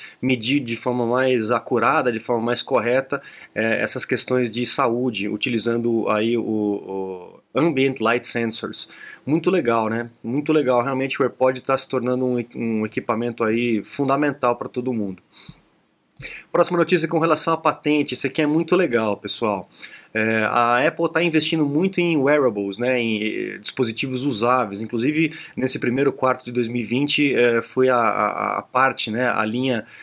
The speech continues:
da Apple que teve mais lucratividade. E a Apple tá investindo aí numa roupa ou num acessório pra roupa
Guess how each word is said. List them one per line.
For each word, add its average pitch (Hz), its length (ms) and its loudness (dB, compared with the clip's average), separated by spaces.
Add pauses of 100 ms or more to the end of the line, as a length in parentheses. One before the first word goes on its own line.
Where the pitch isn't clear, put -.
(120)
da 110 140 0 (100)
Apple 131 200 0
que 113 560 0
teve 117 180 0
mais 127 400 0
lucratividade. 110 920 -2 (640)
E 127 120 2
a 135 200 2
Apple 143 200 -2
tá 147 160 0
investindo 147 540 2
aí 135 160 2
numa 143 260 0
roupa 156 520 0
ou 120 200 0
num 135 160 -2
acessório 143 640 2
pra 120 140 -2
roupa 135 460 -2